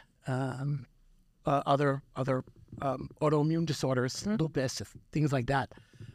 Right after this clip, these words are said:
Speaker 1: Um, so I've learned so much from him just by being a sidekick, like, you know, in the exam rooms with, with that kind of stuff. Um, he's a great guy. His, his surgeries are impeccable.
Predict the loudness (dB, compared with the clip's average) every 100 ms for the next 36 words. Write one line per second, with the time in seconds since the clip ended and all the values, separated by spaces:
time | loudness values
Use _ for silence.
0 | -8 0 0 0 0 2 4 4 2 0
1 | 2 0 0 -2 0 0 0 0 -4 -2
2 | -2 0 -2 -10 -20 -20 _ _ 4 4
3 | 4 0 2 2 0 -2 -2 -2 -4 0
4 | 2 2 0 2 2 2 2 2 2 -2
5 | -6 -14 -16 -6 -2 -2 -2 0 0 2
6 | 2 2 0 -2 -2 -14 -20 _ -20 -4
7 | 2 2 0 -12 -20 -8 -2 4 4 4
8 | 0 0 0 2 0 0 -6 0 0 2
9 | 0 2 0 0 -2 -2 -4